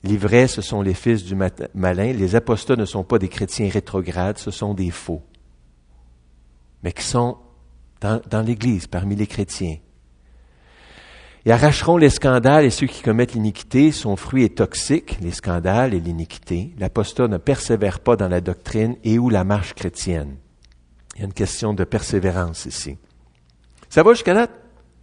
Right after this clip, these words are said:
Ça suit ? Il y a, il y a plusieurs textes comme ça, mais en les mettant à l'écran, peut-être ça va aider à, à tout avaler, là, à tout, euh, absorber le texte.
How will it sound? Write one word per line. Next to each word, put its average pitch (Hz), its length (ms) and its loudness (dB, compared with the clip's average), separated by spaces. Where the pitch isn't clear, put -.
Ça 147 160 0
suit ? 208 300 -2
Il 143 60 6
y - 20 8
a, 170 60 6
il 160 60 6
y 175 40 8
a 170 60 6
plusieurs 190 400 4
textes - 260 2
comme 107 120 0
ça, 113 180 2
mais 107 80 4
en 117 60 6
les 147 120 2
mettant 151 240 2
à 175 60 2
l'écran, 147 400 2
peut-être 135 280 2
ça 113 140 2
va 104 220 4
aider 120 320 2
à, 85 160 2
à 92 140 -4
tout - 200 -6
avaler, 87 400 0
là, 73 160 -4
à 71 40 -4
tout, - 180 -10
euh, 76 200 -2
absorber 101 640 0
le 104 120 2
texte. - 600 -2